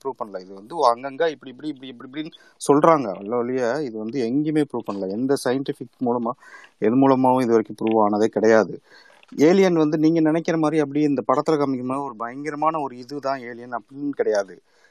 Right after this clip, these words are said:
ஒரு, ஒரு ஒன் செல் மைக்ரோ ஆர்கானிசம் கூட ஒரு ஏலியன் தான். எர்த்ல இருந்து, நீங்க எர்த்தை தாண்டி வேற ஸ்பேஸ்ல இருந்தோ, இல்ல வேற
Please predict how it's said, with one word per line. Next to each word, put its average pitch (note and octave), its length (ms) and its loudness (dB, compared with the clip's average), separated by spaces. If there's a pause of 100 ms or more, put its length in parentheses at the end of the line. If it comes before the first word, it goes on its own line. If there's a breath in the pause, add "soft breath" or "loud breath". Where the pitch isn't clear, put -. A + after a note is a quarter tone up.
(140)
ஒரு, A2 400 -2
ஒரு A#2 260 -2
ஒன் D3+ 260 2
செல் E3 340 2
மைக்ரோ D3+ 320 4
ஆர்கானிசம் B2+ 400 -2
கூட C#3 220 0
ஒரு A#2 180 -2
ஏலியன் A#2 340 -2
தான். G2 180 -10 (760)
எர்த்ல E3 420 4
இருந்து, G#3 540 4
நீங்க C#3 300 -4
எர்த்தை - 220 -2
தாண்டி D#3+ 260 -2
வேற C3+ 200 -2
ஸ்பேஸ்ல D#3 440 -2
இருந்தோ, C3 400 -4
இல்ல A2+ 120 -6
வேற C3 280 2